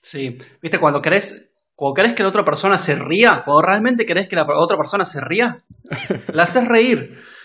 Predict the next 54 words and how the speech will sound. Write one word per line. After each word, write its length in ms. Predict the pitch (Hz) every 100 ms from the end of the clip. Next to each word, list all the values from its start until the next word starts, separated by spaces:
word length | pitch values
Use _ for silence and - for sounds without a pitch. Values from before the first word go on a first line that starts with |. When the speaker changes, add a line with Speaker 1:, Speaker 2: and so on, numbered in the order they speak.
| - _ _
Speaker 1:
Cuando 300 | 147 151 165
querés 300 | 196 240 233
que, 580 | 202 190 175 180 - _ _ _ _ _ -
no 180 | 185
sé, 240 | 196 247 214
es 60 |
como, 480 | 208 220 185 147 123 - - - -
como 200 | - 151
que 80 | 151
se 140 | 151
transmite 640 | 151 156 131 226 240 151 139
eso, 200 | 131 135
¿entendés? 440 | 123 135 180 190 165
Y 100 | 147
lo 160 | 160 156
que 80 |
vos 200 | 208 247 240
sentís, 420 | 202 185 226 240
Speaker 2:
Sí. 120 | 214
Speaker 1:
la 120 | 170
otra 160 | 170 202
persona 340 | 175 - 233
también 320 | 214 170 196 226
lo 80 | 196
siente. 500 | - 240 151 131 127 - _ _
Si 140 | - 170
vos 220 | 220 233
estás 220 | 233 220
con 480 | 208 202 196 196 196
miedo, 240 | 208 233
la 80 | 220
otra 160 | 185 180
persona 260 | 165 196 185
siente 280 | 180 175
miedo. 240 | 180 185 139
Si 100 | 147
estás 220 | 147 175
triste, 260 | - 220 208
la 60 |
otra 160 | 196 170
persona 300 | 165 190 175
siente 240 | 180 170
tristeza. 440 | 151 151 156 170 135
Si 100 | 135
estás 220 | 175 175
alegre, 400 | 175 175 185 185
la 60 |
otra 140 | 170 156
persona 320 | 151 185 170
como 200 | 139 135
que 80 | 160
la 120 | 160
contagia, 640 | - 127 135 143 - 123 113
¿entendés? 540 | 107 - 131 165 180